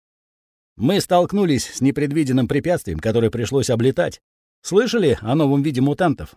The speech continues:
спросил я, но мой голос глухо звучал из-за противогаза. На мне была защита с солнцезащитными стёклами. Через затемнённые не так бросались мои ярко-красные глаза. Цветных линз в этом мире не было, так что это был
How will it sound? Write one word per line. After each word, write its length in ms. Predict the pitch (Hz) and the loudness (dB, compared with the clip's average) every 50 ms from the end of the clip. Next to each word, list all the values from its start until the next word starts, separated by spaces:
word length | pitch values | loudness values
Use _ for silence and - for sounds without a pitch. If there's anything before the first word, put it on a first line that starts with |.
| _ | _
спросил 500 | _ - - - 107 110 - - 110 107 | _ -12 -6 -2 0 0 0 0 -2 -2
я, 240 | 117 147 190 196 - - _ _ _ _ _ _ _ _ _ _ _ | -2 -2 -4 -6 -8 -10 _ _ _ _ _ _ _ _ _ _ _
но 200 | 101 135 185 185 | 0 2 2 4
мой 160 | 170 170 165 | 2 2 0
голос 380 | 139 135 185 202 185 160 120 101 | 2 2 0 2 2 0 0 0
глухо 320 | 101 147 180 165 - 131 | 0 0 -2 0 0 -2
звучал 420 | 107 113 123 123 - 170 165 123 90 - | 0 0 -2 -2 0 0 0 0 0 -4
из-за 260 | - 95 107 101 110 101 | -6 -6 -4 -4 -4 -4
противогаза. 760 | - 98 104 - 120 117 113 113 123 151 147 101 76 - - _ _ _ _ _ _ _ _ _ _ _ _ 92 | -4 -4 -4 -2 0 0 0 0 0 -2 -2 -4 -8 -14 -18 _ _ _ _ _ _ _ _ _ _ _ _ 2
На 160 | 107 131 139 | 4 4 6
мне 180 | 139 151 156 | 6 4 4
была 220 | 135 135 135 131 123 | 2 2 2 0 0
защита 460 | 117 135 123 - - 127 110 107 95 | 0 0 -2 -2 -4 -6 -4 -4 -6
с 60 | - | -6
солнцезащитными 840 | - - 175 170 123 123 117 135 139 127 - 175 147 - 135 131 139 | -2 0 0 0 0 0 0 0 0 0 -2 -4 -2 0 2 2 2
стёклами. 560 | - - 202 196 - - - 76 69 - - _ _ _ _ _ _ _ _ _ | 2 0 -2 -2 -2 -4 -8 -8 -10 -12 -16 _ _ _ _ _ _ _ _ _
Через 260 | - 95 98 95 92 | -8 -6 -6 -4 -6
затемнённые 760 | 101 98 - 123 127 180 220 220 208 190 170 156 135 120 - - _ | -6 -4 -2 0 2 2 2 2 2 2 2 2 2 0 -4 -8 _
не 160 | - 80 90 92 | -10 -8 -8 -4
так 220 | - 170 165 143 | 0 0 0 2
бросались 540 | 117 127 127 113 - - 160 151 135 110 - | 2 0 0 0 -2 -2 -2 0 -2 0 0
мои 200 | 117 113 104 98 | 0 0 0 2
ярко-красные 720 | 104 131 143 131 - 117 - 123 139 131 - - 120 110 | 2 2 2 0 -2 -4 -2 0 0 0 0 0 -2 -2
глаза. 480 | 98 113 117 117 117 123 165 78 - - _ _ _ _ _ _ _ _ _ _ _ _ _ | 0 0 0 0 0 0 -2 -4 -6 -10 _ _ _ _ _ _ _ _ _ _ _ _ _
Цветных 480 | - 170 208 214 208 226 240 214 - - | -4 0 0 2 2 2 2 2 0 -2
линз 280 | 190 208 202 - - | -2 -2 -2 -2 -2
в 80 | 113 143 | -2 -2
этом 220 | 139 143 - 139 | -2 0 2 2
мире 280 | 131 147 170 170 160 135 | 2 2 2 2 0 0
не 160 | 151 190 190 | -2 -4 -4
было, 260 | 151 120 92 - 69 - _ _ _ _ _ _ _ | -4 -6 -6 -8 -12 -16 _ _ _ _ _ _ _
так 180 | _ 90 90 - | _ -12 -12 -12
что 160 | - - - | -8 -6 -2
это 200 | 202 208 175 180 | -2 -2 -2 -2
был 260 | 160 180 180 170 110 | -2 0 0 0 -2